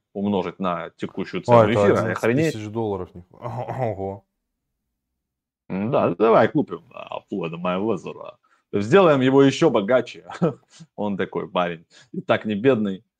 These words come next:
Speaker 1: Не знаю, насколько, типа, вот эти пятьдесят Н Ф Т-шек потом будут там супер крутыми. Ну, хотя Флойд чувак реально известный. А вот, и если действительно их пятьдесят штук, то как бы, как бы х з. Вот, вот уже кто-то перепродаёт, видите, походу, я не знаю,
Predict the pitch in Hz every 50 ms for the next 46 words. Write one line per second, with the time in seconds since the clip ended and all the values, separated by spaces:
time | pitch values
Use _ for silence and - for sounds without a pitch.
0 | _ _ _ _ _ _ _ _ _ _ _ _ _ _ _ _ _ _ _ _
1 | _ _ _ _ _ - 139 156 151 139 117 98 87 85 87 95 98 - - 101
2 | 90 101 85 - 85 - 95 92 92 85 - - 95 90 85 - 92 90 98 90
3 | - 98 87 - 95 95 92 - - 95 87 85 _ - - - - 92 90 85
4 | 90 85 90 - - 85 82 - - 85 - 101 - - 123 - 214 196 151 147
5 | 151 - 220 - 160 - 160 170 175 160 170 - 135 135 113 - 120 113 110 107
6 | 98 98 95 92 107 127 147 151 - _ _ _ _ _ _ _ _ _ _ _
7 | _ _ _ _ - 85 87 87 90 85 82 - - 90 90 92 95 98 95 -
8 | 101 95 95 - 110 90 107 95 90 - - 98 101 101 - 120 104 87 - -
9 | - 143 147 143 - - 101 82 - 98 104 95 98 90 90 85 - _ - 123
10 | 110 95 98 92 87 _ - 95 92 95 95 - - - _ - 101 117 135 135
11 | - 107 104 - 117 110 113 - - 120 101 113 - 117 104 104 - 110 104 113
12 | 110 101 92 - 110 110 101 - - 85 - 90 - 87 87 90 92 90 90 90
13 | 87 87 85 85